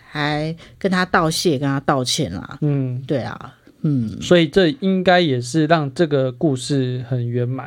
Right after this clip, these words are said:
Speaker 2: 啊，也，也，我觉得是圆满的。因为
Speaker 1: 嗯。
Speaker 2: 本来他就不可能成为他的另一半。
Speaker 1: 对啊，只是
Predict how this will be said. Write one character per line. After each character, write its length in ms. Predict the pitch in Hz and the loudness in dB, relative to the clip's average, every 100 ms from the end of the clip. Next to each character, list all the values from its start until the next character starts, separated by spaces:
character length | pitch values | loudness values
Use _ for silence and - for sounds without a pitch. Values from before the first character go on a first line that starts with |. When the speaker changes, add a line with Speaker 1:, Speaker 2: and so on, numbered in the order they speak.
| 156 | -12
Speaker 2:
啊， 80 | - _ - - | -16 _ -14 -2
也， 240 | 139 131 - | 2 2 -2
也， 160 | 160 147 | 0 2
我 140 | 160 | 4
觉 80 | 175 | 4
得 60 | 180 | 4
是 120 | 185 | 4
圆 180 | 147 139 | 2 2
满 200 | 139 139 | -2 -6
的。 160 | 156 - _ - - - | -12 -14 _ -20 -20 0
因 160 | 196 254 | 2 4
为 180 | 208 214 | 4 4
Speaker 1:
嗯。 320 | 214 175 147 | 4 4 4
Speaker 2:
本 180 | 180 160 | 4 4
来 260 | 135 147 - - | 2 0 -2 -2
他 120 | 208 | 0
就 140 | 196 | 2
不 240 | 208 - 214 | 0 2 0
可 280 | - 151 127 | 2 0 0
能 280 | 123 123 123 | -2 -6 -4
成 260 | - 147 156 | 0 2 2
为 300 | 139 135 - _ _ _ _ - - - | 2 0 -6 _ _ _ _ -20 -20 -4
他 200 | - 170 | 2 2
的 200 | 156 135 | 4 2
另 260 | 160 156 127 | 2 0 0
一 120 | 123 | 0
半。 240 | 143 - _ _ - _ _ _ _ | 0 -2 _ _ -20 _ _ _ _
Speaker 1:
对 220 | 196 180 | 6 6
啊， 220 | 151 139 | 4 2
只 120 | 139 180 | 2 4
是 320 | 262 254 | 6 4